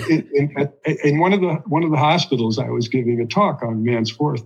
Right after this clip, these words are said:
uh, a couple of months ago. Somebody said, "Well, what do you think, what do you think, uh, we ought to do about partners?"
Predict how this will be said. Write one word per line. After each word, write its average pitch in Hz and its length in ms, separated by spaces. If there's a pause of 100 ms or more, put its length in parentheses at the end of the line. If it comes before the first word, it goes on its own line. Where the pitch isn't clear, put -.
uh, 110 60
a 123 500
couple 110 180
of 104 60
months 117 240
ago. 110 380 (320)
Somebody 160 360
said, 147 260
"Well, 147 360 (280)
what 170 120
do 196 60
you 196 80
think, 190 320 (380)
what 170 80
do 180 60
you 170 80
think, 160 280
uh, 160 260
we 160 520
ought 156 100
to 147 100
do 170 180
about 160 240
partners?" 190 600